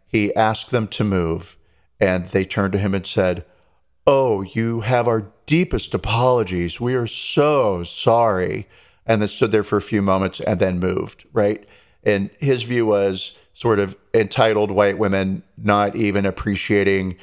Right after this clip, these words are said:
the work and effort of a black artist or of a black patron, right? And, and I do wonder if those white women would have, you know, what their interpretation of that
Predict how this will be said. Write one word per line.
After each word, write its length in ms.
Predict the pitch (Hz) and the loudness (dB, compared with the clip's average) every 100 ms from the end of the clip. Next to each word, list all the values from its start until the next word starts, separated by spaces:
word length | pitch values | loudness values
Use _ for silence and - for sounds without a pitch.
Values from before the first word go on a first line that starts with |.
| - _ - | -20 _ -6
the 280 | 104 95 95 | 0 0 0
work 280 | - 104 95 | 0 0 0
and 80 | 107 | -2
effort 400 | 95 98 98 95 | -2 0 0 0
of 200 | - 95 | 0 0
a 200 | 98 95 95 | 2 2 0
black 420 | - 95 92 - | 0 2 2 2
artist 480 | 95 92 92 92 - | 0 2 0 -2 -2
or 260 | 175 147 139 | 2 4 2
of 120 | 131 | 0
a 60 | 110 | 2
black 300 | 107 98 - | 2 2 0
patron, 480 | 135 123 - 78 - _ _ _ _ - | 0 0 -4 -6 -10 _ _ _ _ 0
right? 260 | 92 98 - _ _ _ _ _ | 0 0 -6 _ _ _ _ _
And, 600 | - 107 101 98 92 87 - _ _ _ _ _ _ _ _ _ _ _ _ _ _ | 0 2 2 2 0 -4 -10 _ _ _ _ _ _ _ _ _ _ _ _ _ _
and 160 | - 127 | 0 2
I 100 | 113 | 2
do 340 | 110 - 175 | -2 -2 0
wonder 500 | 175 151 143 127 117 | 2 2 2 0 0
if 240 | 117 113 - | 0 -2 2
those 340 | 113 104 101 | 2 2 0
white 260 | 113 104 98 | 2 2 2
women 520 | 120 120 104 95 95 | 0 2 0 0 -6
would 200 | - 107 | -2 0
have, 420 | 101 101 95 95 - _ | 2 0 0 -4 -16 _
you 120 | 127 | 2
know, 140 | 104 | 2
what 220 | 107 123 - | 2 -2 0
their 180 | 123 | 0
interpretation 680 | 135 - 101 104 101 92 - | 0 -2 -4 0 0 0 -2
of 160 | 95 90 | -2 0
that 460 | 98 95 90 - | 2 2 0 -6